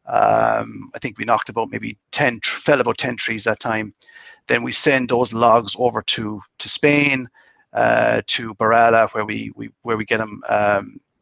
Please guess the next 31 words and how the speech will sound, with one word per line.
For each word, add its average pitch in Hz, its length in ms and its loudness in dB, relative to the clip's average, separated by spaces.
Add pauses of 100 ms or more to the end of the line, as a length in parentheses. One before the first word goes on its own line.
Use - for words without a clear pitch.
(360)
you 113 80 -8
know, 104 220 -4
uh, 107 240 -2
quarter 113 260 2
sawn 107 300 2
into 107 160 -2
staves. 123 540 2 (840)
Those 156 220 4
staves 120 260 4
are 110 60 0
sent 113 240 0
down 110 180 2
to 120 100 -8
Jerez 117 280 0
de 113 80 -6
Frontera 113 640 0
to 113 160 -2
our 110 100 6
friends 110 640 -2
in 107 460 -4
Antonio 113 400 -4
Paez 104 340 -2
Cooperage. - 520 0 (560)
Uh, 110 340 4
and - 140 2
then 151 140 6
after 143 340 2
about 117 280 0
fifteen 117 460 -8
months 113 260 -6
drying, 113 520 0